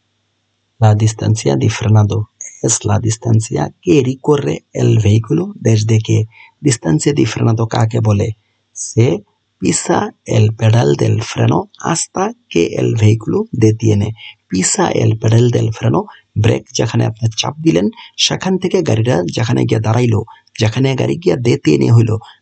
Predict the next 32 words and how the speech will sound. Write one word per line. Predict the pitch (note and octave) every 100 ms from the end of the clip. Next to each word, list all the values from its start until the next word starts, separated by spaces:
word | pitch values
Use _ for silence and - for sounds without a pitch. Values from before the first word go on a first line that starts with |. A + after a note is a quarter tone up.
| -
গাড়ি | G#2+ A#2+ B2
যেখানে | A#2 C#3 D#3
গিয়ে | D#3 -
দাঁড়াইলো, | B2+ C3+ - B3+ _ _ -
সেটা | B2 C#3+
হবে | D3+ D#3+ C3
distancia | A#2 C#3 B2+ C3 F3
de | F3
frenado। | - A#2 G#2 G#2 A2 _ _ B2
Distancia | B2 - D#3 E3 D#3
de | E3
frenado | - D3 C#3+ C#3+ C3+
কাহাকে | C3+ C3 C3
বলে? | A#2+ G2+ A2 - - _
Pisa | E3+ - E3+ - -
el | B1 -
pedal | - - - - -
hasta | - - F2
que | D#3+ C#3+
detiene। | C3+ A#2+ G#2 G2 G#2+ - - -
Pisa | E3+ - E3+ -
el | C3 -
pedal | - D3 D#3+ -
hasta | - - E3 E3
que | D3+
detiene। | D3+ - B2 G2+ A2+ - - -
আপনি | A2 - D3+ C3+
যেখান | B2+ A#2 E3
থেকে | E3 E3+ F3 -
পেডালটা | - - D3+ D#3
পিসার | F3 - F#3 -
করলেন, | G#2+ -